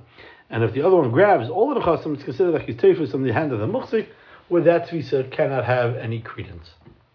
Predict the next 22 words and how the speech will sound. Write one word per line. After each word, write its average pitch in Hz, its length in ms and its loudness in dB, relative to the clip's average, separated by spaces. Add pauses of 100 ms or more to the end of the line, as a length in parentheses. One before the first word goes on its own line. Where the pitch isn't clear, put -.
(720)
The 131 100 0
Rosh 180 460 2
in 135 160 -10
Simon 175 280 -4
Ches 156 240 0
asks, 120 600 -6 (480)
why 175 540 4 (1000)
do 131 100 -2
we 131 80 0
divide, 120 760 -2
does, 120 240 -4
does 117 200 -2
the 123 100 0
Yavam 147 280 2
and, 113 120 -4
and 117 240 -6
the 104 80 -4
Suffolk 113 400 -2
divide 117 540 0 (340)
the 139 120 -4
Nechsei 135 140 -4
Hameis? 110 360 -2